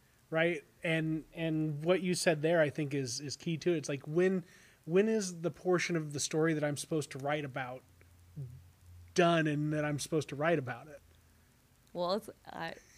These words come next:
Speaker 2: whenever you choose, right?
Speaker 1: <laughs>
Speaker 2: Whenever you choose to, to write it down or make it possible, I don't think you, it, there's necessarily gonna be a right time. You can just start.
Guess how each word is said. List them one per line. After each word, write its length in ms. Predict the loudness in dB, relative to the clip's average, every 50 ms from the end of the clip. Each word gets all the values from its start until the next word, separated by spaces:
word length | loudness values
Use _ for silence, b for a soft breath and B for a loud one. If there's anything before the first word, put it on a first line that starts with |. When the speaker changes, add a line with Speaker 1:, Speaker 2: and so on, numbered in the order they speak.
| -8 -4
Speaker 2:
whenever 360 | -2 4 4 4 6 6 4
you 180 | 2 0 -2
choose, 420 | -4 -4 -2 0 0 0 0 0 -2
right? 240 | 0 4 4 4 4 2 -10 -10
Speaker 1:
<laughs> 140 | -10 -6 0
Speaker 2:
Whenever 320 | 2 6 6 6 6 6
you 220 | 4 4 2 2
choose 440 | 2 0 2 4 4 4 4 2 -2 -2
to, 380 | 4 6 6 6 6 2 -2 -6 -10 -8 -6 2
to 120 | 2 4
write 260 | 6 6 6 6 6 4
it 100 | 0 0
down 360 | 2 2 2 2 2 0 0
or 160 | 0 0 -2
make 460 | -2 -6 -10 -8 -6 -4 -4 -4 -4
it 120 | -6 -8 -6
possible, 560 | -6 -4 -4 -4 -6 -8 -10 -6 -4 -2 -2
I 120 | -2 -2
don't 160 | -2 -4 -4 -6
think 180 | -10 -10 -8
you, 100 | -8 -10 -8 -8
it, 160 | -12 -10 -8
there's 260 | -8 -8 -8 -10 -12
necessarily 560 | -12 -10 -10 -10 -10 -10 -12 -10 -10 -10 -10
gonna 220 | -10 -10 -10 -10 -10
be 160 | -10 -12 -12
a 60 | -12
right 200 | -12 -14 -14 -14
time. 300 | -12 -12 -10 -10 -10 -10
You 140 | -12 -14 -12
can 120 | -14 -12 -12
just 360 | -12 -12 -12 -14 -18 -20 -20 _ b b b b b b b b b b b b b b _ _ _ _
start. 500 | -16 -14 -10 -8 -6 -6 -6 -8 -10